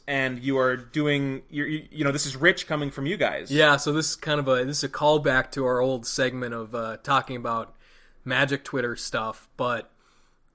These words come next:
Speaker 2: no good deed goes unpunished on Magic Twitter.
Speaker 1: Yeah.
Speaker 2: So there were many people saying that Command Zone might bear some responsibility for the direction that Commander Design has gone.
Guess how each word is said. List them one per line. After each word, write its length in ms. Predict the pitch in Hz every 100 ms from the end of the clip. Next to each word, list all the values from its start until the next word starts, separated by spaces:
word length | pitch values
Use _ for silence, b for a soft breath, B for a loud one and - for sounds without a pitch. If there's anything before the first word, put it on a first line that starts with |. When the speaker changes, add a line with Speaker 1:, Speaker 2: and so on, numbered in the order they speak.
| _ _
Speaker 2:
no 260 | 127 147 208
good 300 | 214 226 220
deed 260 | 147 196 175
goes 240 | 175 175
unpunished 680 | 170 156 143 160 123 - - - _
on 140 | 127
Magic 320 | 127 139 131 120
Twitter. 340 | - 101 104
Speaker 1:
Yeah. 320 | 165 165 101 107 - - - _ _ _ _ _
Speaker 2:
So 640 | - 143 131 127 123 117 -
there 200 | 143 135
were 120 | 139 131
many 240 | 135 156
people 340 | 156 165 170
saying 600 | 151 - 185 160 127 131 - b b b b _ _ _
that 240 | 147 139 -
Command 520 | 156 131 139 196 208
Zone 520 | 151 127 123 131 139 - _ _ -
might 600 | 131 131 139 170 143 -
bear 280 | 139 143 143
some 380 | - 139 147
responsibility 1080 | 175 175 - 160 165 180 180 196 135 113 113 _ _ _
for 140 | 139 135
the 100 | 127
direction 680 | 131 127 147 - 170 156
that 180 | 143 143
Commander 480 | - 131 120 123 127
Design 400 | 123 120 117 117
has 160 | 139 135
gone. 460 | 156 175 110 101